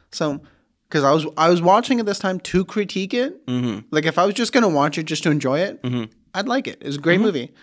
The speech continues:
Speaker 2: I enjoyed this movie.
Speaker 1: But because I was watching it to critique it, there was a lot of things I picked up on. And I really, really,
Speaker 2: Yeah.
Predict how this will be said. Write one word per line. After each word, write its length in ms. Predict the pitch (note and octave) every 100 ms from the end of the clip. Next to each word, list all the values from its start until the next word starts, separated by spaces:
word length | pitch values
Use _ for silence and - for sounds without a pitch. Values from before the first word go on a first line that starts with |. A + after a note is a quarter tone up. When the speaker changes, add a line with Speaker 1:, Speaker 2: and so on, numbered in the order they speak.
| -
Speaker 2:
I 60 | D3+
enjoyed 200 | C4 B2
this 100 | G#2+
movie. 140 | C#3 B2+
Speaker 1:
But 320 | A#2+ - _ G#3+
because 280 | D#3+ D#3+ D#3+
I 60 | D#3+
was 140 | D3
watching 320 | C#3 C#3+ C#3+
it 120 | C#3+ C#3+
to 120 | C3+
critique 400 | - C#3+ C3+ B2+
it, 180 | E3+ D3+
there 80 |
was 100 | B2+
a 40 | A#2+
lot 180 | A#2+ A#2+
of 60 |
things 180 | C3+ C3+
I 60 | A#2+
picked 240 | C#3 -
up 160 | - -
on. 220 | - - - - - - _ -
And 80 | C#3+
I 40 |
really, 420 | C#3+ D3+ G3 B3
really, 420 | F#3 E3+ E3+ E3
Speaker 2:
Yeah. 120 | E3